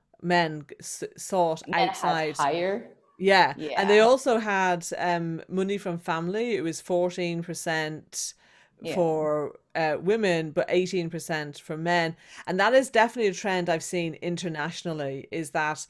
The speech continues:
Speaker 1: and I don't know whether, I'm curious to know how much of it is, um, women not thinking, "I want this funding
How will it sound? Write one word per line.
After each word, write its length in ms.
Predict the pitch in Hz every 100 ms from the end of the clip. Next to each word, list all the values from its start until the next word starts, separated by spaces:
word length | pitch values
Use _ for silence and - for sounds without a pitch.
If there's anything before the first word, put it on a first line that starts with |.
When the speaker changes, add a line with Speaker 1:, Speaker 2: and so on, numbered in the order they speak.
| - -
Speaker 1:
and 80 | 196
I 100 | 208
don't 260 | 254 349
know 160 | 320 262
whether, 640 | 254 214 202 180 156 - _ - - -
I'm 160 | 208 208
curious 540 | - 302 370 311 -
to 80 | 214
know 200 | 208 196
how 320 | 175 196 196
much 280 | 208 208 -
of 100 | 185
it 140 | 175 175
is, 580 | 175 175 165 156 - - _ _ _ _ _ _ _ _ _ _ _ _ _ _ _ -
um, 360 | 190 180 170 160
women 540 | 180 185 214 226 202 -
not 340 | 185 175 - -
thinking, 840 | - 349 427 240 202 156 143 147 -
"I 240 | 190 180
want 600 | 175 180 196 196 170 - - -
this 280 | 180 170 -
funding 800 | 196 190 185 175 170 165 165